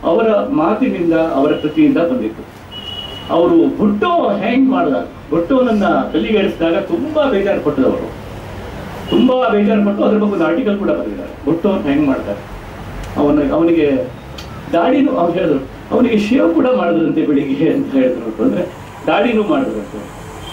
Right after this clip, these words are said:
ನನಗೆ ಆ ಕುವೆಂಪು ಅವ್ರದ್ದು ಒಂದು ನೆನಪಾಗುತ್ತೆ. ಅಂದ್ರೆ ಹಾಮಾನಾಯ್ಕ ಅವರು ಕುವೆಂಪು ಅವ್ರ ಬಗ್ಗೆ ಬರೀತಾ, "ಅಪತ್ರಿಕಾ ವಾರ್ತೆ" ಎನ್ನುವಂತ ಒಂದು ಶಬ್ದ ಬರೀತಾರೆ.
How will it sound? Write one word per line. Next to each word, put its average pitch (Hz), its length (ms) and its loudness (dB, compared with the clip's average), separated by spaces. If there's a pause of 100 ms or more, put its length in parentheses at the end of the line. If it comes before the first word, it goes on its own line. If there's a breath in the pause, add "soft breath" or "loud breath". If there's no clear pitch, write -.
(300)
ನನಗೆ 254 220 2
ಆ - 180 0
ಕುವೆಂಪು 247 540 2
ಅವ್ರದ್ದು 190 220 2
ಒಂದು 156 120 4
ನೆನಪಾಗುತ್ತೆ. 151 520 2
ಅಂದ್ರೆ 135 200 0
ಹಾಮಾನಾಯ್ಕ 175 560 2
ಅವರು 151 380 0 (680)
ಕುವೆಂಪು 220 360 2
ಅವ್ರ 202 100 0
ಬಗ್ಗೆ - 160 0
ಬರೀತಾ, 147 260 0 (1600)
"ಅಪತ್ರಿಕಾ 262 640 2
ವಾರ್ತೆ" 202 380 2
ಎನ್ನುವಂತ 175 320 0
ಒಂದು 170 180 2
ಶಬ್ದ - 220 -4
ಬರೀತಾರೆ. 131 400 -2